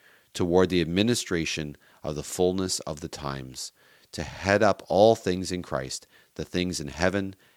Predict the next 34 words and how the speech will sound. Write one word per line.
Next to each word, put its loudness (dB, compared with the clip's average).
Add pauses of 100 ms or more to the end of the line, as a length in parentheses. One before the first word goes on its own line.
(180)
and -8
the -6
things -4
on -6
earth. -12 (1040)
In 0
Christ, 4
we 2
too 2
have 0
been -4
claimed -4
as -6
God's 2 (120)
own -2
possession, -2 (380)
since -6
we 4
were 2
predestined 0
according 0
to -12
the -4
purpose -4
of -8
him -4 (400)
who 0
accomplishes 0 (140)
all 4
things -6
according -2
to -6
the -8
counsel -8